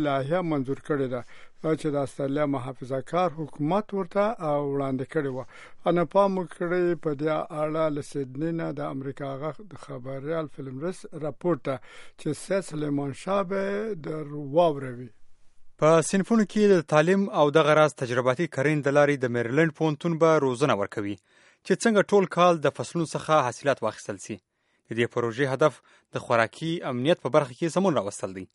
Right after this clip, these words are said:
Speaker 2: په تخنیکي چارو کې د میریلند پوهنتون سلاکاره بیاکي ریسمینګ وایي، دوی هیله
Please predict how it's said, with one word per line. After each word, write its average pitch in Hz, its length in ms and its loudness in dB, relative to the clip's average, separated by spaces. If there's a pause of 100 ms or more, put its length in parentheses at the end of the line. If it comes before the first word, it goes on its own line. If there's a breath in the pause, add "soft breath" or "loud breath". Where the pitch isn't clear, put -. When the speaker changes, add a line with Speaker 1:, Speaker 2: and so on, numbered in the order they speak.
(540)
Speaker 2:
په 170 240 6
تخنیکي 185 380 2
چارو 185 240 6
کې 185 220 2
د 156 120 4
میریلند 147 380 2
پوهنتون 143 380 -2
سلاکاره 135 420 4 (160)
بیاکي 139 360 4
ریسمینګ 185 360 4
وایي، 180 220 6 (300)
دوی 202 180 4
هیله 185 160 6